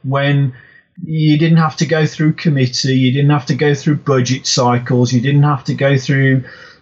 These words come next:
the corporate way of doing things. And the essence of what they did with the pedal cars and, and, and, and the cars of that era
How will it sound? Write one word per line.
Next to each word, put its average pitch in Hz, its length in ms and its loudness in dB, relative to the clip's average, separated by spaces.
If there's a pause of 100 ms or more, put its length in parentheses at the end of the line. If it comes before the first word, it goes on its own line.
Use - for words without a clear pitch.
the 127 160 0
corporate 139 640 -2
way 135 340 0
of 123 160 -2
doing 120 380 0
things. 110 560 -2 (140)
And 143 420 0 (580)
the 170 220 2
essence 202 580 0
of 147 180 -2
what 156 400 0 (300)
they 147 280 -2
did 139 480 -2
with 127 260 -2
the - 100 -4
pedal 147 400 -4
cars 110 540 0
and, 120 400 2
and, 123 240 2
and, 131 320 0
and 127 160 2
the 120 60 2 (120)
cars 143 440 0
of 120 160 -4
that 113 220 -2
era 113 560 -2